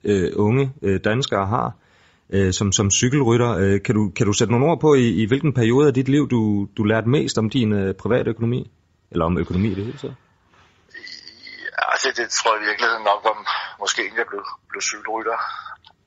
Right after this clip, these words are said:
Speaker 1: Ja.
Speaker 2: Øh, jeg er jo trods alt uddannet murer, og der startede man for ni kroner og tyve øre i timen det første <laughs> halve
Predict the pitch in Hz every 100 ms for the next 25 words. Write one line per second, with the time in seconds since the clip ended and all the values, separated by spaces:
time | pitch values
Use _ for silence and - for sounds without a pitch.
0 | _ _ - 151 - - - 82 80 85
1 | 85 - - 92 101 98 107 104 - -
2 | 101 95 107 - - 92 95 - 95 98
3 | 98 90 - - 90 82 78 - - -
4 | - - - - _ _ - - 101 101
5 | 104 - 113 98 98 104 - 95 104 -
6 | - 120 - 98 120 98 95